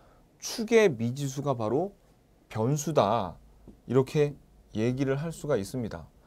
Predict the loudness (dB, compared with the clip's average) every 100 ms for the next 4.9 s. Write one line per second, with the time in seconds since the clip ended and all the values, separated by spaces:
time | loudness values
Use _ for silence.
0 | -20 -20 -20 -20 _ _ -2 2 4 6
1 | 4 2 2 6 8 6 2 -16 -4 0
2 | 2 2 2 4 2 0 _ _ -12 -2
3 | 2 0 -2 _ _ _ -6 2 2 4
4 | 0 0 4 6 6 2 0 0